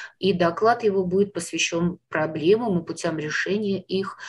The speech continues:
при интерпретации М Р Т маммографии на примере клинических случаев. Пожалуйста, Владимир Вячеславович.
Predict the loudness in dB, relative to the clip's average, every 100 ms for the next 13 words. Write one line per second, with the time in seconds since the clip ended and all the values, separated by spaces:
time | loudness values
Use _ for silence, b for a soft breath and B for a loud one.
0 | B -2 2 4 2 -2 -4 -8 -2 -2
1 | -2 -4 -4 -4 -6 -6 -4 -4 -4 -4
2 | -2 -4 -4 -6 -6 -4 -4 -2 -4 -6
3 | -6 -6 -6 -10 -8 -8 -8 -10 -10 -10
4 | -12 -10 -14 -16 B B -2 0 0 -4
5 | -12 -12 -12 -12 -14 -14 -14 -16 -16 -20
6 | _ _ -20